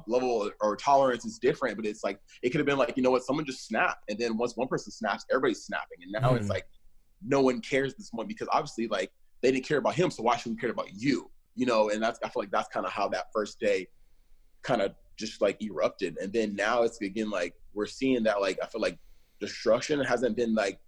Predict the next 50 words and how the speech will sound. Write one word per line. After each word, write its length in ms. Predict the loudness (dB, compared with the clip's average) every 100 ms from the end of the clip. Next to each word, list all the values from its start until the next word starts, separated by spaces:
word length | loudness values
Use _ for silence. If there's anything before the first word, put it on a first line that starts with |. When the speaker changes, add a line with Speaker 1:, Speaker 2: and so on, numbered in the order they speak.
| -10
Speaker 1:
the 120 | -8 0
best 260 | 0 2
way 60 | -2
to 80 | 0
go 160 | -2
about 440 | -2 2 0 2 2
things, 480 | 2 0 -6 -12 -20 _ -20 -16 -2
Speaker 2:
Mm-hmm. 100 | 2
Speaker 1:
uh, 320 | 4 2 0 -6
per 160 | 0 0
se. 380 | 2 2 2 2
I 40 |
mean, 140 | 2 2
it's 160 | 0
definitely 280 | 0 2 2
gotten 220 | 0 -2
attention. 440 | -4 -4 -4 -4 -2
That 200 | -2 0
definitely 300 | -4 -4 -8
captured 340 | -6 -6 -6
attention. 320 | -12 -10 -10 -10
But 0 |
at 80 | -10
the 60 |
same 40 | -6
time, 180 | -6
it's 100 | -2
als-, 180 | -4 -4
also, 240 | -6 -4 -2
like, 200 | -4 -4 _ -20 -20 -2
how 120 | 2
do 80 | 4
we 120 | 2
change 180 | 0 -2
the 80 | -2
narrative 420 | 0 0 -2 -6
and 100 | -8
move 160 | -8 -8 -8
forward 380 | -2 0 0 -6 -8
and 120 | -4
not 240 | -4 -2
be 140 | -2 -2
Speaker 2:
Mm-hmm. 100 | -4
Speaker 1:
what 120 | -4
they 100 | -6
assume 380 | -6 -12 -14 -8
we 140 | -4
are, 240 | -4 -6 -12 -18 _ -2
you 120 | 4
know? 400 | 6 8 6 4